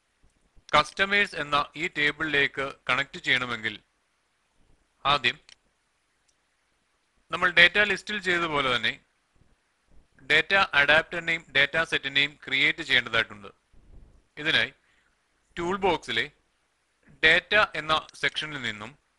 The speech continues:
ആദ്യമായി ഒ എൽ ഇ ഡി ബി ഡാറ്റ അഡാപ്റ്ററിനെ വെബ്സൈറ്റിലേക്ക് ഡ്രാഗ് ചെയ്യുക.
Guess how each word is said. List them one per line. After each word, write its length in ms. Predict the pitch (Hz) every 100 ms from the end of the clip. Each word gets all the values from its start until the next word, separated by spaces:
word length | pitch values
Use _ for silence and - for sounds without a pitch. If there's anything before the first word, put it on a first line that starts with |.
| _ _ _ _ _ _ 143
ആദ്യമായി 380 | 156 151 123 135 - _ _ _ _ 147
ഒ 20 | 156 180
എൽ 80 | 196 214
ഇ 20 | 196
ഡി 60 | 190
ബി 80 | 196 156
ഡാറ്റ 240 | 151 - 170 151
അഡാപ്റ്ററിനെ 500 | 135 147 143 120 113 131 _ _ _ _ _
വെബ്സൈറ്റിലേക്ക് 680 | 139 - 180 151 127 120 139 -
ഡ്രാഗ് 280 | 120 120 123 120
ചെയ്യുക. 240 | 101 101